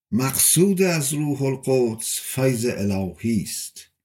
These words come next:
و اشعهٔ ساطعه از مظهر ظهور،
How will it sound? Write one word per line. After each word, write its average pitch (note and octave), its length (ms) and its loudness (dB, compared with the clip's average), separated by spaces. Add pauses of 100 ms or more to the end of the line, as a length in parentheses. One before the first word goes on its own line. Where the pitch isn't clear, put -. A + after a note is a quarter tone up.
(340)
و - 240 -8
اشعهٔ G#2+ 1000 0
ساطعه A2+ 920 -2 (420)
از G2 220 0
مظهر G2+ 560 0
ظهور، F#2 640 -4